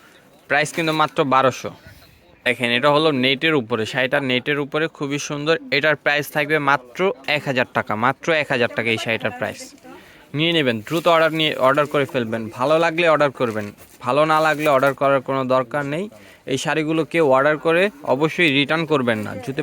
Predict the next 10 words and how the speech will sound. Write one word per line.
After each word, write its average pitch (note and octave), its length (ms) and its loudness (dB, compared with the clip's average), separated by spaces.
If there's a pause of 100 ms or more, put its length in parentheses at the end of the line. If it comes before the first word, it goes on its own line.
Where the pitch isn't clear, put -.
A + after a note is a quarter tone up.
পছন্দ E3 360 2
হয় E3 180 2
তাহলে C#3 420 2
অর্ডারটি B2+ 340 0
করবেন। G2+ 440 -4
বারে B2+ 220 2
বারে C#3+ 200 2
আমরা C#3 200 0
বলতেছি, C#3+ 580 -2 (380)
আপনাদের E3 340 0